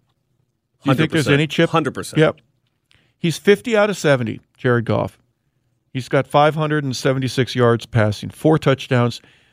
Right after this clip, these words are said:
Speaker 1: The f-, one interception that he has, John, that's the first pick he's had in three hundred and eighty-three attempts.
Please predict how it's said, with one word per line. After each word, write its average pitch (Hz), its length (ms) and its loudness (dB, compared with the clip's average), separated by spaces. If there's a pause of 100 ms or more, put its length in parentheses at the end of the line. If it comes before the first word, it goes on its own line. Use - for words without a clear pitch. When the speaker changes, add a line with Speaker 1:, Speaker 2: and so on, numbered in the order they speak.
Speaker 1:
The 131 80 -2
f-, 113 80 -4
one 127 340 2
interception 190 600 -2
that 143 120 2
he 131 80 2
has, 139 260 4
John, 107 460 -2 (1200)
that's 160 200 0
the 135 80 -4
first 175 360 0
pick 180 260 0
he's 156 180 -6
had 143 200 4
in 120 120 -2
three 165 380 -2
hundred 147 400 2
and 120 240 -2
eighty-three 135 560 0
attempts. - 640 -2